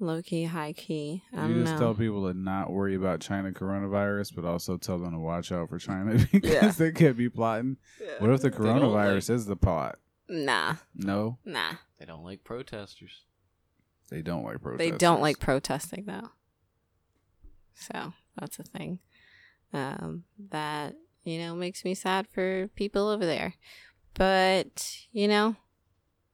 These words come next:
Speaker 1: it is what it is, I guess. Maybe it'll change one day. Maybe it won't.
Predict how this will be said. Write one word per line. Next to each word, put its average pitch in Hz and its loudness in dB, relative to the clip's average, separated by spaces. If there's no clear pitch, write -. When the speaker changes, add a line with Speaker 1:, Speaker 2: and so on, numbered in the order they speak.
Speaker 1:
it 202 2
is 214 6
what 233 4
it 233 6
is, 247 8
I 185 2
guess. 160 2
Maybe 175 2
it'll 190 4
change 185 2
one 165 2
day. - -4
Maybe 165 0
it 165 -2
won't. 175 -4